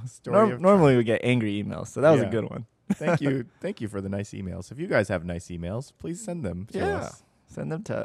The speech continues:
Speaker 2: us.
Speaker 1: so we can have happy lives.
Speaker 2: <laughs> But yeah, so I, I hope you, uh, I hope you take inspiration from Matthew, who just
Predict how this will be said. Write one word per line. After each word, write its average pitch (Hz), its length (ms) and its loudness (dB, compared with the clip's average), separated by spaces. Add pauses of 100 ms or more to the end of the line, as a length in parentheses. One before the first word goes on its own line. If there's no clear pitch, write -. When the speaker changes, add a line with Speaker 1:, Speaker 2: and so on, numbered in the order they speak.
Speaker 2:
us. 98 440 -8
Speaker 1:
so 90 120 -14
we 107 120 -6
can 92 120 -12
have 82 120 -12
happy 95 280 -12
lives. - 480 -16 (240)
Speaker 2:
<laughs> 139 140 2 (1160)
But 135 140 -8
yeah, 98 200 -6
so 131 260 2
I, 151 300 6
I 165 40 6
hope 180 240 4
you, 170 280 6
uh, 151 280 8
I - 40 4
hope 156 200 2
you 151 240 2
take 139 300 -4
inspiration 131 480 0
from 123 160 0
Matthew, 131 380 2
who 135 140 2
just 113 300 -2